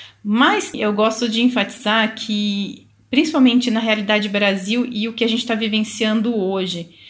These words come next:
muito mais do que uma informação nutricional, o que vai pesar na decisão do consumidor hoje é o preço do produto, né? Então, a gente não pode deixar essa variável tão importante de lado. Conhecer a qualidade nutricional dos produtos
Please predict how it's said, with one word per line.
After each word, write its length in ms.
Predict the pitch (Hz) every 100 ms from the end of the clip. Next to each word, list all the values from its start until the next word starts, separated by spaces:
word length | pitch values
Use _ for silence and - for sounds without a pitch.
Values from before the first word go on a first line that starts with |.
| - _
muito 500 | 240 247 359 480 381
mais 500 | 277 220 208 208 202
do 120 | 185
que 120 | 196
uma 160 | 208 202
informação 560 | 196 214 196 190 - 196
nutricional, 880 | 180 185 180 - 175 208 220 190 -
o 40 |
que 140 | 240 240
vai 180 | 233 247
pesar 280 | 285 254
na 120 | 240 214
decisão 560 | 220 - 214 202 202
do 340 | 190 190 208 262
consumidor 720 | 233 220 - 196 180 175 185
hoje 600 | 226 208 190 - - -
é 60 | 247
o 80 |
preço 340 | 294 277 269 226
do 100 | 185
produto, 600 | - 185 175 156 156 190 - _ _ _
né? 180 | 190 190
Então, 240 | 185 185
a 80 | 190
gente 220 | 220 226
não 100 | 233
pode 300 | 233 226 233
deixar 500 | 226 226 220 - 226 240
essa 220 | - 208
variável 500 | 202 202 190 196 190
tão 140 | 214
importante 560 | 247 254 214 226 220 220
de 160 | 208
lado. 480 | 247 220 175 170 170 - - _ _ _ _ _ _
Conhecer 600 | - 262 269 262 - 269
a 60 | 285
qualidade 440 | 285 214 208 196
nutricional 580 | 196 196 196 202 202 180
dos 140 | 180 185
produtos 760 | 175 180 226 247 208 202 202